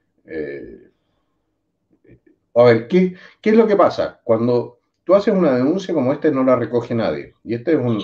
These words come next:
un dato para los señores periodistas establecidos, supuestamente profesionales, ¿ya?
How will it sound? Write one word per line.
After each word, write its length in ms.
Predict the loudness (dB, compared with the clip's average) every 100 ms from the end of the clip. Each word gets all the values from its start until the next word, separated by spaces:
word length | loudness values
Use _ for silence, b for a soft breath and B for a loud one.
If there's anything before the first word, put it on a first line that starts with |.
| -4
un 160 | 0
dato 200 | 2 2 0
para 100 | 0
los 160 | -2
señores 320 | -6 -6 -6
periodistas 640 | -6 -6 -2 -2 -2 -4 -4
establecidos, 680 | -14 -4 -4 -4 -8 -8 -8
supuestamente 540 | -6 -6 -4 -6 -6
profesionales, 640 | -8 -12 -12 -6 -6 -6 -10
¿ya? 160 | -10